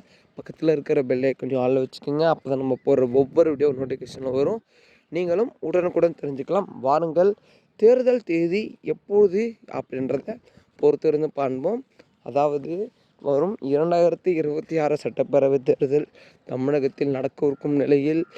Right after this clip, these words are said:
எப்பொழுது தேர்தல் தேதி அப்படின்ற கேள்விக்கு பதில் இன்று கிடைத்துவிடும். என்னடா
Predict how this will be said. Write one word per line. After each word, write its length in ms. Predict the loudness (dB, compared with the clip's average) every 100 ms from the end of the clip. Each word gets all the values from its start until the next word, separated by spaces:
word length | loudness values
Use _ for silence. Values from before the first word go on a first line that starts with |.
| -20 _ _
எப்பொழுது 680 | -2 -2 _ 4 4 4 0 0 _
தேர்தல் 460 | -2 0 2 -2 -2
தேதி 400 | 0 0 0 -4 -6 _ _ _ _ -10
அப்படின்ற 440 | -8 -6 -8 -10 -6
கேள்விக்கு 500 | -2 0 -2 -4 -4
பதில் 300 | 0 0 2
இன்று 260 | 0 -2 -6
கிடைத்துவிடும். 720 | -6 -4 -4 -4 -4 -2 -4 -8 -20 _ -6
என்னடா 380 | -2 0 2